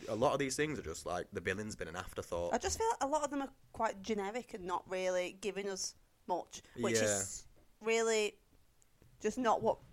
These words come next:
Speaker 2: any of the previous phases have done. So it's
Speaker 1: I agree.
Speaker 2: it's kind of weird to start doing that now. They kind of feel like D C vibes.
Speaker 1: Yeah, no, I agree with that because, again,
Speaker 2: Which,
Speaker 1: She-Hulk, if
Speaker 2: like
Speaker 1: you're gonna make a character who can break the fourth wall and stuff and make it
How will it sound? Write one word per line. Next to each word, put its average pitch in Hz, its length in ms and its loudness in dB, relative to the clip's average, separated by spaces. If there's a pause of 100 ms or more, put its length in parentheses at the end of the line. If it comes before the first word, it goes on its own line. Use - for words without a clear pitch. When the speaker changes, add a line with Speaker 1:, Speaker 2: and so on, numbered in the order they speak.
Speaker 2:
any 208 240 0
of 208 100 -2
the 202 60 -10
previous 190 460 -4
phases 190 420 -4
have 185 160 -10
done. 185 240 0
So - 140 -6
it's 117 160 -4
Speaker 1:
I 107 80 6
agree. 92 360 2
Speaker 2:
it's - 280 -6
kind 214 340 0
of 196 140 -8
weird 196 340 -2
to - 140 -4
start - 420 2
doing 185 260 -2
that 175 160 -2
now. 160 180 0
They 165 120 -8
kind 202 240 0
of - 40 -10
feel 208 160 2
like 190 160 2
D 175 160 -6
C 170 300 -8
vibes. 170 380 -4 (320)
Speaker 1:
Yeah, 120 200 6 (140)
no, 120 180 0
I 110 80 4
agree 95 220 2
with 87 80 2
that 87 180 -2
because, 104 220 -6
again, 104 200 0
Speaker 2:
Which, 98 100 -8
Speaker 1:
She-Hulk, 98 520 2 (440)
if - 60 -4
Speaker 2:
like 220 220 2
Speaker 1:
you're 104 100 0
gonna 95 180 -4
make 95 300 -4
a 95 40 -4
character 95 300 0
who 85 40 -8
can 90 120 -8
break 92 180 0
the 82 80 -8
fourth 85 260 -4
wall 90 240 0
and 82 100 -10
stuff - 300 -8
and 85 100 -10
make 82 260 -8
it 80 180 -4